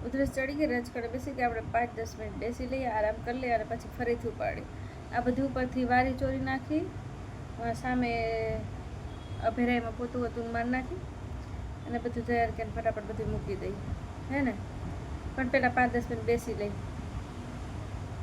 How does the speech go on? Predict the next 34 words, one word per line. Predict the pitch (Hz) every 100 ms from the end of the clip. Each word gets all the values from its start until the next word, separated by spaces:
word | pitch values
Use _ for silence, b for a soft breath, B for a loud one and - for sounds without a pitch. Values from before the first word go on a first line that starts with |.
| - 196
બહુ | 214 220
જ | 214 220
ઉધરસ | 226 233 254
આવી | 277
ને | -
તો |
મને | 214 208
એક | 208
ટોન | 214 240
ધરાઈ | 240 214 208
આવે. | 208 B B B B -
તો | 240
બે | 233 247
એક | 254
દિવસથી | 247 247 247 262 233 240
બીમાર | 269 269 269
છું | 254 294 247
ને, | 220 - B B - -
તો | 226
પાછી | 226 240 247 247
મને | 262 254 - - - - 240
લો | 254 320
બી | 254 294
પીની | 277 269 262
પ્રોબ્લેમ | 277 285 277 277
છે | 277 294
ને, |
તો | 240
મને | 226 220
તરત | 269 262 226
જ | 208
થઈ | - 214
જાય | 208 208
યાર. | 208